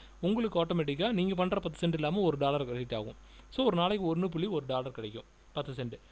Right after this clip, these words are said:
மொத்தம் முப்பத்தி மூணு டாலர் கிடைக்கும் ஒரு மாசத்துக்கு உங்களுக்கு. So இதுல எவ்வளவு பேர் வேணாலும் நீங்க ரெஃபர் பண்ணலாம். So இந்த மாதிரி தான் உங்களோட ரெஃபரலுடைய அந்த எண்ணிக்கை அதிகப்படுத்தும் பொழுது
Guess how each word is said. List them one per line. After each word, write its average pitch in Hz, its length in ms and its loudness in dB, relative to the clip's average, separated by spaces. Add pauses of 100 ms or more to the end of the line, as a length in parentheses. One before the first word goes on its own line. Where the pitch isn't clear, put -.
(140)
மொத்தம் 190 200 -2
முப்பத்தி 196 300 0
மூணு 175 220 0
டாலர் 160 260 2
கிடைக்கும் 143 280 -4
ஒரு 139 100 -2
மாசத்துக்கு 123 340 -4
உங்களுக்கு. 110 440 -6
So 240 140 0
இதுல 202 120 -2
எவ்வளவு 170 320 2
பேர் 170 100 2
வேணாலும் 175 80 4
நீங்க 151 180 0
ரெஃபர் 131 140 -4
பண்ணலாம். 120 300 -4 (240)
So 240 160 2
இந்த 214 180 6
மாதிரி 233 240 4
தான் 226 80 4
உங்களோட 190 140 6
ரெஃபரலுடைய 165 960 2 (180)
அந்த 160 240 -6
எண்ணிக்கை 175 340 0
அதிகப்படுத்தும் 160 500 0
பொழுது 170 240 -2